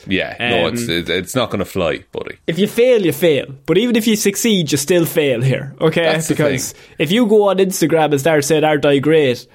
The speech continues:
Speaker 2: you're gonna get a lot of pushback, I will
Speaker 1: Oh,
Speaker 2: admit.
Speaker 1: Billy Big Bollocks will start calling you around the town. No one will talk to you 'cause they think you're the marathon guy.
Speaker 2: <laughs>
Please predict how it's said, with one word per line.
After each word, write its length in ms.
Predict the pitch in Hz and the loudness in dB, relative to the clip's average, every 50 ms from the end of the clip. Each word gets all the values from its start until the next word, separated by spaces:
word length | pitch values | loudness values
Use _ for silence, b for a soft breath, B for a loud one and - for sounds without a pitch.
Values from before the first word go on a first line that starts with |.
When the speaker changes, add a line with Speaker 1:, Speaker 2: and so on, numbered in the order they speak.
| b b b b b b | b b b b b b
Speaker 2:
you're 200 | - 135 143 147 | 0 2 2 4
gonna 240 | 147 160 165 165 160 | 4 4 4 4 2
get 180 | 165 165 165 | 2 2 2
a 140 | 165 165 165 | 2 2 2
lot 280 | 160 160 165 165 165 165 | 2 2 2 2 2 2
of 80 | 156 | 0
pushback, 600 | - - 170 160 139 - - 160 131 127 131 - | 0 0 0 0 0 -2 -2 -4 -4 -2 -2 0
I 100 | 165 156 | 0 2
will 140 | 156 156 156 | 2 2 2
Speaker 1:
Oh, 140 | 156 104 101 | 2 2 2
Speaker 2:
admit. 200 | - 104 104 87 | 0 0 -2 -2
Speaker 1:
Billy 280 | - 110 110 107 107 107 | -2 0 0 0 0 0
Big 260 | 87 110 107 98 87 | 0 0 -2 -2 0
Bollocks 400 | 98 92 95 90 87 - - - | 0 0 0 0 -2 -4 -4 -4
will 80 | 98 90 | -4 -4
start 300 | - - 101 90 90 - | -4 -2 -2 -2 0 0
calling 320 | 107 95 90 90 92 92 | 0 0 0 0 0 0
you 100 | 90 87 | 0 0
around 260 | 87 90 90 92 92 | 0 0 0 0 0
the 80 | 82 - | -2 -4
town. 520 | - - 85 80 78 76 73 65 57 - - B B B B B B B - 311 - | -4 -2 -2 -2 -2 -2 -4 -6 -8 -12 -14 B B B B B B B -2 -2 0
No 120 | 104 117 127 | 2 2 2
one 120 | 127 123 | 2 0
will 100 | 131 120 | -2 -2
talk 320 | - 139 131 131 135 - | 0 0 0 0 0 -2
to 100 | - 131 | -2 0
you 160 | 123 127 127 123 | 0 0 0 -2
'cause 140 | - - | -4 -4
they 100 | 92 90 | -4 -4
think 240 | 87 - 107 110 - | -2 -4 -6 -4 -4
you're 80 | 123 117 | -2 -2
the 80 | 120 | 0
marathon 540 | 113 104 98 90 82 82 - 85 76 73 76 | 0 0 0 -2 -2 -2 -2 -2 -2 -2 -4
guy. 400 | - 58 - - - 50 - - - | -4 -4 -4 -4 -6 -8 -12 -14 -12
Speaker 2:
<laughs> 500 | - 285 247 - - - - - 254 | -6 -6 -6 -6 -6 -6 -6 -4 -4